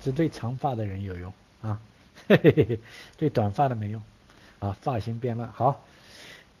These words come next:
呃，明白吗？就是你们要需要打开思路，就是你要现在要进入客户的世界，当他和你的产品接触的时候，他的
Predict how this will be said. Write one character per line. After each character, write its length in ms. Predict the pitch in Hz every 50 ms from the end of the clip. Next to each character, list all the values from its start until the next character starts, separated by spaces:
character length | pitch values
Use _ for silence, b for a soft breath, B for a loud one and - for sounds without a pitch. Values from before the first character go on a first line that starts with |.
| _ -
呃， 400 | 135 127 120 120 120 120 120 139
明 140 | 143 143 147
白 120 | 160 160
吗？ 200 | 156 147 135 127 -
就 140 | - - 214
是 160 | - 226 214 214 - -
你 100 | - 160
们 80 | 190 247
要 140 | 254 226
需 200 | 185 - - 233
要 120 | 254 240 -
打 280 | - - - - 147
开 220 | 143 - 175 196 208
思 280 | 196 - - - 262 277
路， 260 | 277 254 156 104 b b b b -
就 120 | - 214
是 160 | 165 202 196
你 280 | 185 165 160 165 165 175
要 220 | 214 247 240 208
现 400 | 175 - - - 277 247 202 180
在 380 | 151 - 233 196 131 - - b b b b b b
要 240 | - 175 190 190 180
进 480 | 185 185 - - 311 294 254 214 190 170
入 180 | 170 170 156
客 260 | 147 - - 262 233 -
户 160 | 208 202 180
的 80 | 165
世 320 | 147 - - - 247 214 165
界， 260 | 196 262 208 123 - b b b b b b b b b _
当 260 | - 214 220 226 220
他 240 | - - 233 233 226
和 220 | - - 190 226
你 140 | 240 220 175
的 100 | 160 160
产 320 | - - - 190 240 254
品 220 | - 175 151 135 127
接 180 | - 233 262
触 140 | 214 247 226
的 60 | 170
时 80 | 147 160
候， 120 | 165 151
他 240 | 131 - - - 233
的 120 | 240 240